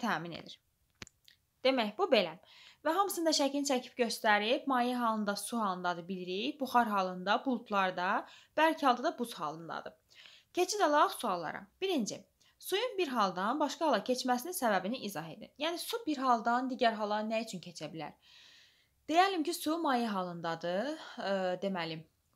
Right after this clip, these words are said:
bu zaman başqa bir hala, yəni, məsələn, buxar halına keçməsi üçün temperatur çoxalmalıdır, artmalıdır. Temperatur artsa, o buxar halına keçər. Yox, əksinə, temperatur azalsa,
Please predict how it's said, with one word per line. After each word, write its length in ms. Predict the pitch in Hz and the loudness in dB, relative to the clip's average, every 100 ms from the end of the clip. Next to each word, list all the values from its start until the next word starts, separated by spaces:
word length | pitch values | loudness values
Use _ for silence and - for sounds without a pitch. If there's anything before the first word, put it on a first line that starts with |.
| 330 | -4
bu 60 | |
zaman 560 | 311 277 254 262 302 359 294 | 0 0 0 0 -2 -2 0
başqa 280 | 262 - 294 | 0 0 0
bir 120 | 240 190 | -2 0
hala, 240 | 208 202 | 0 2
yəni, 240 | 202 240 247 | 0 0 0
məsələn, 380 | 262 220 202 | -2 -2 -2
buxar 240 | 233 294 262 | 0 0 2
halına 220 | 233 226 | 0 0
keçməsi 460 | 220 233 233 226 427 | -4 -4 -4 -4 -6
üçün 180 | - 208 | -6 -4
temperatur 540 | 254 254 269 254 370 - | 0 0 0 0 -2 -2
çoxalmalıdır, 600 | 254 208 190 185 180 165 - | 0 2 0 0 -2 0 2
artmalıdır. 600 | 220 - 190 175 160 - - - - | 2 2 -2 -2 -6 -14 -20 -14 -2
Temperatur 520 | 311 294 311 302 - | 0 2 2 2 2
artsa, 340 | 254 247 370 | 2 0 -2
o 80 | 285 | -2
buxar 240 | 233 233 | 0 0
halına 300 | 185 139 143 - | 0 -2 -6 -14
keçər. 300 | - 160 - - - _ | -14 -12 -14 -18 -20 _
Yox, 200 | 330 349 - | -2 0 2
əksinə, 380 | 262 262 247 214 | 0 0 0 0
temperatur 540 | 254 240 247 240 240 - | 0 0 2 0 0 -2
azalsa, 520 | 214 208 190 185 294 | 0 2 2 0 -2